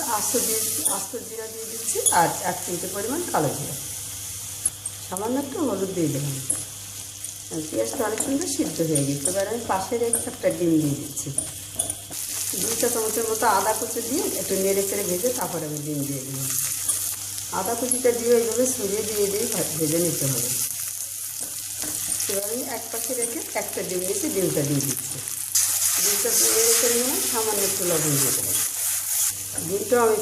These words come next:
পেটে ভেজে নিলাম, একটু পুরো কুচি কুচি করে নি-, নিলাম, করে নিলাম। এবার আমি মিশিয়ে দিচ্ছি, এবার আমি ছোলা দিয়ে দিচ্ছি। তো অর্ধেকটা ছোলা দিয়ে দিলাম,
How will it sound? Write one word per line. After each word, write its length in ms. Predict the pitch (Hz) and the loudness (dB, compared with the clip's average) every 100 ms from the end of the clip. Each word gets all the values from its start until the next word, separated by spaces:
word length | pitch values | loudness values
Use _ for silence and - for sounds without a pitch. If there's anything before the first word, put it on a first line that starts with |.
| - | 2
পেটে 360 | - - 247 | 0 0 0
ভেজে 320 | 196 170 156 | 2 0 2
নিলাম, 280 | 185 170 151 147 147 170 165 | 2 4 4 2 -2 -4 -2
একটু 200 | 151 165 147 | -2 -4 -4
পুরো 180 | 190 190 | -2 0
কুচি 280 | 262 262 | 0 2
কুচি 220 | 302 - 180 | 0 0 0
করে 280 | 160 139 147 | 0 2 0
নি-, 100 | 151 | 2
নিলাম, 300 | 156 165 185 - | 2 2 2 2
করে 140 | 185 | 2
নিলাম। 300 | 190 214 285 - - - | 2 2 0 -4 -4 -2
এবার 180 | 190 180 | 2 2
আমি 280 | 170 208 269 | 2 2 0
মিশিয়ে 320 | 202 - 151 | 2 2 2
দিচ্ছি, 380 | 135 135 - 135 - - - - - - - - - - - - - - 160 | 2 -2 -2 -2 -2 -2 -2 -4 -6 -4 -4 -4 -6 -6 -6 -6 -8 -8 -6
এবার 180 | 190 190 | 2 2
আমি 160 | 220 269 - | 4 2 0
ছোলা 200 | 190 185 | 0 0
দিয়ে 160 | 170 | 0
দিচ্ছি। 380 | 151 135 - 143 - - - - - - - - - - - - | -2 -2 -4 -4 -4 -4 -2 -2 -4 -4 -6 -6 -6 -8 -10 -6
তো 140 | 220 | -4
অর্ধেকটা 400 | 202 190 - 269 262 | -4 -6 -6 -6 -2
ছোলা 160 | 254 233 | -2 0
দিয়ে 180 | 226 226 | 0 0
দিলাম, 240 | 226 302 | 0 -2